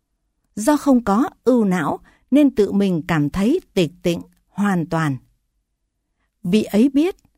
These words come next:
sanh đã tận, phạm hạnh đã thành, những việc nên làm đã làm, không còn trở lại đời này nữa. Hai La Mã, Kinh Chủng Tử, Bija Sutta.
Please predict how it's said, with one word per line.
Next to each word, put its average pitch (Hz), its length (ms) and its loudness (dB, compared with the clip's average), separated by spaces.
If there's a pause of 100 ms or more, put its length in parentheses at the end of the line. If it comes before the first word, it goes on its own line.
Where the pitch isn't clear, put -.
(320)
sanh 247 460 0
đã 196 220 -2 (100)
tận, - 280 -2 (420)
phạm 220 220 -2
hạnh 190 360 -2
đã 202 340 -4
thành, 180 340 0 (680)
những 285 260 2
việc 214 220 -2
nên 277 280 2
làm 190 480 0
đã 214 260 -4
làm, 175 380 0 (400)
không 294 460 0
còn 190 260 0
trở 170 160 -2
lại 156 260 -2
đời 180 340 0
này 156 240 0
nữa. 170 320 -2 (1500)
Hai 254 240 -2
La 240 160 0
Mã, 220 300 -2 (680)
Kinh 269 300 6 (100)
Chủng 160 320 2
Tử, 151 300 0 (460)
Bija 247 520 0
Sutta. 208 640 -8